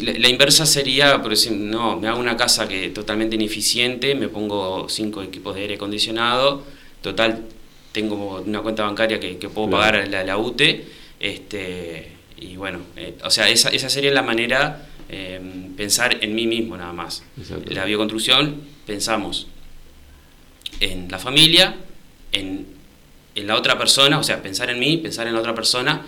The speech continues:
Speaker 1: y pensar en el entorno. O sea, un tema de que todos ganen, ganar, ganar, ganar, cuando en la construcción convencional por ahí solamente gana el cliente.
Speaker 2: Claro. En el fondo esto trae un cambio cultural, evidentemente, ¿no?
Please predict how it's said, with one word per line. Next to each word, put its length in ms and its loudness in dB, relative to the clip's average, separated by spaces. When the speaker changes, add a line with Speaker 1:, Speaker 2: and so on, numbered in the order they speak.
Speaker 1:
y 80 -6
pensar 360 -2
en 80 -2
el 80 0
entorno. 440 -6
O 80 -14
sea, 180 -6
un 140 -10
tema 220 -2
de 220 -2
que 100 -2
todos 280 -2
ganen, 360 -2
ganar, 280 -2
ganar, 240 -2
ganar, 400 -2
cuando 440 0
en 200 -8
la 100 -10
construcción 400 -4
convencional 420 -2
por 120 -4
ahí 140 0
solamente 640 -2
gana 220 0
el 60 -6
cliente. 420 -6
Speaker 2:
Claro. 220 -4
En 100 10
el 100 8
fondo 220 8
esto 140 8
trae 160 12
un 80 10
cambio 280 10
cultural, 560 6
evidentemente, 680 2
¿no? 180 0